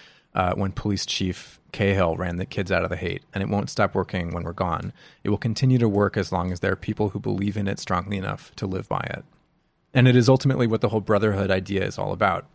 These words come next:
<clears throat> The ancient Vikings had a proverb, "Bare is the brotherless back." We are your brothers and sisters.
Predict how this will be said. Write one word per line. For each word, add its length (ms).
<clears throat> 80
The 100
ancient 280
Vikings 380
had 100
a 60
proverb, 500
"Bare 300
is 160
the 80
brotherless 560
back." 480
We 220
are 140
your 100
brothers 400
and 100
sisters. 600